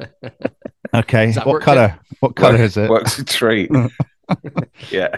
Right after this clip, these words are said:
Speaker 1: If it's a green one, I'm in.
Speaker 3: Yeah. Yeah.
Speaker 1: Um, all right. Any rants from you,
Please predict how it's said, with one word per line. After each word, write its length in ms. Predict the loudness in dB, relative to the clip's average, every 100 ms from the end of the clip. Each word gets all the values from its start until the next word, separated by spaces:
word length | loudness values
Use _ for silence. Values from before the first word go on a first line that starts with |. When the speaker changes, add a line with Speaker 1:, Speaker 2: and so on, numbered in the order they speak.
| -12
Speaker 1:
If 280 | -14 -10 -8
it's 80 | -8
a 40 | -4
green 280 | 2 4 4
one, 180 | 4
I'm 100 | 4 4
in. 140 | 2
Speaker 3:
Yeah. 140 | 0 -8 _ _ _ _ _ _ _ _
Yeah. 540 | -2 2 4 6 6
Speaker 1:
Um, 280 | 4 2 -4 -10 _ _ 0
all 120 | 4
right. 220 | 4 0 _ _
Any 160 | 0 0
rants 400 | 2 2 0 -8
from 280 | -6 -2 0
you, 400 | 0 0 0